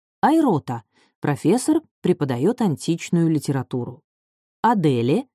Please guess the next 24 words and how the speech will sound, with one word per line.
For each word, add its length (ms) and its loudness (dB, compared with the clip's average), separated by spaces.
его 340 0
жена, 440 0
работает 520 0
в 60 -2
миланском 640 2
издательстве, 760 -2
которому 420 2
предлагает 640 2
для 140 0
публикации 840 0
написанную 840 0
Элиной 400 2
повесть. 600 -8
Мария 380 4
Роза 480 2
Айрота, 640 -4
их 220 0
старшая 500 0
дочь, 440 -2
преподает 540 2
искусствоведение, 1040 0
живет 440 -2
в 80 -4
Милане. 580 -2